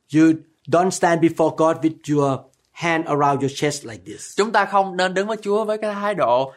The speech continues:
Speaker 2: à, kêu kênh kiệu như vậy.
Speaker 1: This is a posture of not surrender.
Speaker 2: Và cái đây là một cái thái độ là không đầu hàng, không thuần phục.
Speaker 1: But when we lift hand like this, we say, "I surrender."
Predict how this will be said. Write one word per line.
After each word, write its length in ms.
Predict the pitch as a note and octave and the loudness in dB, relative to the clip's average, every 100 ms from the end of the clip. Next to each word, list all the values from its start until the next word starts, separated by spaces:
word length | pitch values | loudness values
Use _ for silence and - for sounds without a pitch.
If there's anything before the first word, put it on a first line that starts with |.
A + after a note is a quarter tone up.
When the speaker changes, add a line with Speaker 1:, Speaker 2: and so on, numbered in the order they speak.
| _ | _
Speaker 2:
à, 160 | C#3 C#3 - | -6 -6 -2
kêu 160 | F#3 F#3 | 0 2
kênh 240 | G3+ G3+ | 0 -2
kiệu 220 | E3+ A#2 | -2 -2
như 140 | C3+ C#3 | -2 -4
vậy. 260 | A2+ A2 C#3+ | -4 -4 2
Speaker 1:
This 200 | F3 G3 | 4 4
is 180 | F3+ D3+ | -2 -2
a 40 | |
posture 640 | - D#3+ E3+ E3 - E3 D3+ - | -2 2 2 0 0 2 2 -2
of 200 | C#3+ C3+ - | -2 -2 -6
not 260 | C3 E3+ - | -2 -2 -2
surrender. 560 | - C3 B2+ A#2 A2 - - | -2 0 0 -4 -10 -14 -4
Speaker 2:
Và 140 | C#3+ | -4
cái 160 | C#3 F#3+ | 0 2
đây 160 | F3 | 2
là 80 | E3 | 2
một 120 | C3 | -2
cái 100 | F3 | -6
thái 160 | F3+ G3+ | -4 0
độ 220 | C3 A#2+ | 2 2
là 200 | C3 B2 - _ _ | 0 -4 -6 _ _
không 300 | - E3+ E3 | -2 0 2
đầu 180 | C3+ C3+ | 0 0
hàng, 220 | C3 B2 | -6 -4
không 180 | E3 D#3+ | -6 -4
thuần 200 | C3+ A#2+ | -6 0
phục. 200 | A#2+ - _ - | -2 -2 _ -6
Speaker 1:
But 180 | C#3 C3 | -4 0
when 260 | D#3+ F3 | 0 2
we 240 | D3+ D3+ D3 | 2 2 4
lift 160 | G#3 - | 0 0
hand 320 | E3 E3+ E3+ | -2 0 2
like 140 | F3 D3+ | 2 6
this, 220 | G3 G#3 E3+ | 6 6 2
we 60 | |
say, 280 | E3 E3 D#3+ D#3+ D3+ | 2 2 0 0 -4
"I 60 | |
surrender." 540 | D3 D3+ C3+ B2+ B2+ | -2 -2 -2 -2 -4